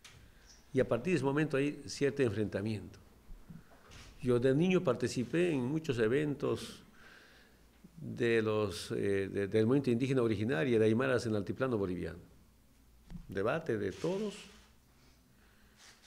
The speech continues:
Alguien plantea propuestas que benefician a todos. Y eso se aprueba sin votación. Esa es la democracia comunal originaria.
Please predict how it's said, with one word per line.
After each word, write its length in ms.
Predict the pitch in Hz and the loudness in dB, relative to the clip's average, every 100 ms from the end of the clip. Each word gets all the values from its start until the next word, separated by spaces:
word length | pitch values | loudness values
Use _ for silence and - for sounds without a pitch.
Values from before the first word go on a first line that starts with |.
| - | -2
Alguien 400 | 123 165 175 135 | 0 2 2 2
plantea 580 | 113 101 156 180 131 - - - - - - 226 - | 0 0 -2 -2 -4 -6 -16 -20 -20 -20 -20 -14 -4
propuestas 720 | 107 151 175 - 123 - - - - | -2 0 0 0 -4 -4 -12 -20 -2
que 140 | 117 | 0
benefician 440 | 120 127 143 139 110 | 2 0 0 0 0
a 120 | 107 | 2
todos. 540 | 220 220 101 - - - - - - - - - - - - | 4 4 2 -6 -14 -20 -20 -20 -20 -20 -20 -20 -20 -20 -6
Y 120 | 127 | -2
eso 140 | 135 131 | -2 0
se 100 | 123 | 0
aprueba 500 | - 143 165 165 - | 0 0 0 -2 -6
sin 220 | - 147 | -2 0
votación. 420 | 117 101 90 - - - _ - - - - - - - _ _ _ - _ - - - - _ - | 0 -2 -6 -10 -20 -20 _ -20 -20 -20 -20 -20 -20 -20 _ _ _ -20 _ -20 -20 -20 -20 _ -6
Esa 160 | 156 | 0
es 60 | 127 | 2
la 100 | 110 | 2
democracia 420 | 104 - 139 117 | 2 0 0 0
comunal 380 | 98 98 113 110 | -4 -2 -2 -2
originaria. 560 | 92 90 95 123 92 | -2 -2 -4 -4 -8